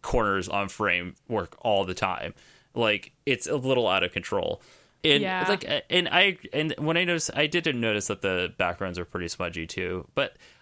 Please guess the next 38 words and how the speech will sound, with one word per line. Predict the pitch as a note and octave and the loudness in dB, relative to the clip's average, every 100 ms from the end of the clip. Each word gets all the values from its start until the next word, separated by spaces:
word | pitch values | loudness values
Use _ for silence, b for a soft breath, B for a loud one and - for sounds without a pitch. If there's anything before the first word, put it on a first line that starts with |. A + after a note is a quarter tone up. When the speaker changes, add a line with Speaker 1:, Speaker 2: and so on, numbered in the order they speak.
| B - | B 0
Speaker 1:
I | D#3 | 0
don't | F#3 F3+ | 2 -2
think | E3+ | -2
that's | C3 - | -2 -2
a | |
bad | F#2 G2 F#2+ A#2 | -2 -2 -2 -2
thing. | D#3+ D3+ D#3 - _ | -2 -2 -4 -10 _
I, | A#2+ B2+ - | 0 0 -2
I | - | -6
think | C3 E3 | -2 -2
a | G#2+ | -2
lot | F#2+ F#2+ | 0 0
of | G2+ | 2
backgrounds | A2 G#2+ B2+ A2+ | 0 0 -4 -4
to | - | -2
that | B2 A#2 | -2 0
in | A#2 G#2+ - | -4 -6 -4
old | A#2 A2+ | -2 0
animated | A2 A2 A2 | 0 -2 -2
cartoons, | - A#2 - A#2 - | -2 -4 -2 -4 -2
'cause | B2 A#2+ | -2 -2
it | |
was, | A#2+ A2+ | -2 0
like, | A#2+ G#2+ - | 0 -2 -4
on, | G#2 G2 F#2+ F#2+ - | 0 0 0 -4 -10
like, | B2 A2+ | -4 -2
two | - B2 | -2 0
D | G#2+ G2+ | 0 0
animation | G2 G2 - G2 | -2 -2 -4 -2
then | F#2 F#2 | -2 -2
was | F2+ | -4
a | |
little | F#2 F2+ | -4 -4
bit | F2 | -4
different, | F2 F#2 E2+ | -6 -6 -6
where | F2+ | -4
they, | F2 | -2
like, | F2+ | -4